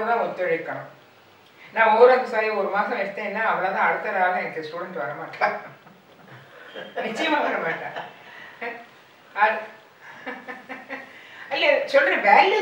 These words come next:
தெரிஞ்சவா வரப்போறா. இல்ல பொதுவா சொல்றேன், ஏன்னா எல்லாம் ஃபாஸ்ட் ஃபுட் மாதிரி ஆறு மாசத்துக்குள்ள ஒரு, ஒரு வருஷத்துக்குள்ள கச்சேரி பண்ணோம். என்ன பண்றது? ஆனா, ஆனா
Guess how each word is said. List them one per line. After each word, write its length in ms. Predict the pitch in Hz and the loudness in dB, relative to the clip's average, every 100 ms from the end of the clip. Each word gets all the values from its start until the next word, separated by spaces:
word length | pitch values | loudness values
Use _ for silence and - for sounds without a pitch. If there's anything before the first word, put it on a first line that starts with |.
| 392 | 2
தெரிஞ்சவா 340 | 302 294 285 247 | 0 2 6 6
வரப்போறா. 400 | - - 170 - - - - | 6 2 0 0 0 -2 -12
இல்ல 120 | 240 339 - - | -4 -2 -2 -2
பொதுவா 320 | 233 311 381 320 | -2 0 0 0
சொல்றேன், 280 | - - - - - 226 | -2 -4 -6 -8 -14 -6
ஏன்னா 120 | 277 320 | 0 2
எல்லாம் 200 | 320 - | 2 4
ஃபாஸ்ட் 300 | 262 - - | 6 6 2
ஃபுட் 200 | 302 233 220 | -6 -8 0
மாதிரி 220 | 240 285 233 165 - - - - 156 | 0 2 2 0 -2 -12 -12 0 4
ஆறு 120 | 147 - | 4 4
மாசத்துக்குள்ள 480 | 226 - - 247 254 247 | 2 2 2 4 6 6
ஒரு, 100 | 202 190 | 4 0
ஒரு 80 | 185 185 | 0 -2
வருஷத்துக்குள்ள 400 | 180 277 247 247 | -4 -6 -4 -2
கச்சேரி 320 | 233 220 220 220 | -4 -4 -4 -4
பண்ணோம். 260 | 180 180 - - - - - _ _ _ - - - - - - - - | -4 -4 -8 -12 -20 -20 -20 _ _ _ -20 -20 -20 -20 -20 -20 -20 -8
என்ன 80 | 302 269 | -6 -4
பண்றது? 340 | 202 147 135 139 - - 196 240 214 156 233 196 233 247 - 247 - - - - - - - - - - - - - - - | -4 -8 -10 -14 -20 -16 -10 -8 -8 -10 -14 -14 -12 -12 -12 -18 -18 -20 -20 -20 -20 -18 -16 -18 -20 -20 -20 -20 -20 -16 -4
ஆனா, 140 | 349 330 | 2 4
ஆனா 160 | 262 | 6